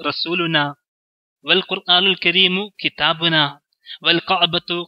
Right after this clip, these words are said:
ഖിബ്ലത്തുന, വൽ അറബിയത്തു ലുഅത്തുന. രണ്ട്, ഐന മുദദ്ദിസുക്കും യാ ഇഖ്വാൻ, ഹേ സഹോദരന്മാരെ, നിങ്ങളുടെ അധ്യാപകൻ എവിടെയാണ്? അഖുൻ ജംഇ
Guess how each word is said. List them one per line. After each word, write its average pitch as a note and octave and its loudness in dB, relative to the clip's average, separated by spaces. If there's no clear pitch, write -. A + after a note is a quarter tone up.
ഖിബ്ലത്തുന, A3 2
വൽ D#3+ 2
അറബിയത്തു E3+ 2
ലുഅത്തുന. D#3 -2
രണ്ട്, D3+ 0
ഐന F3+ 2
മുദദ്ദിസുക്കും E3 0
യാ D#3 2
ഇഖ്വാൻ, E3 0
ഹേ D3 -2
സഹോദരന്മാരെ, D#3 2
നിങ്ങളുടെ D#3 0
അധ്യാപകൻ D#3 0
എവിടെയാണ്? C#3+ 0
അഖുൻ E3 -4
ജംഇ D#3+ -2